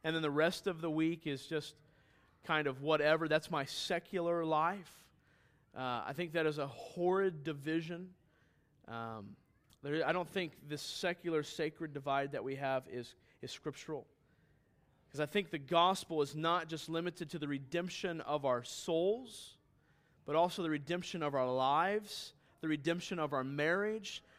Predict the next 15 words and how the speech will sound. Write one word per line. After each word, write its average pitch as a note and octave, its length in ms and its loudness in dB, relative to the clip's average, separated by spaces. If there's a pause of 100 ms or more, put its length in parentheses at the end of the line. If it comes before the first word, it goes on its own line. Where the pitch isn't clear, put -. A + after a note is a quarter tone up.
(120)
the D#3+ 80 -2
redemption E3 640 2
of D3+ 240 0
our C3 100 4
parenting, G3+ 680 -4
the E3+ 60 -4
redemption E3+ 580 -2
of D3 300 0
our D3 240 4 (220)
workplace, G3 1160 2
the F3 120 -2
redemption F#3 600 0 (200)
of E3 280 4
our D#3 220 4
cities. - 1040 2